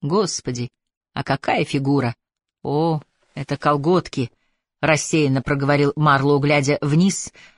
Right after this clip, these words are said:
на воду и собираясь с духом. «Они только появились в Штатах. Все на них помешались». Данрос почти не слушал. «Боже, милосердный, какая фигура!»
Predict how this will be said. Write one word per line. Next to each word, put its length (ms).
на 220
воду 320
и 20
собираясь 540
с 20
духом. 400
«Они 240
только 240
появились 460
в 60
Штатах. 500
Все 240
на 120
них 200
помешались». 720
Данрос 440
почти 380
не 80
слушал. 440
«Боже, 480
милосердный, 600
какая 380
фигура!» 460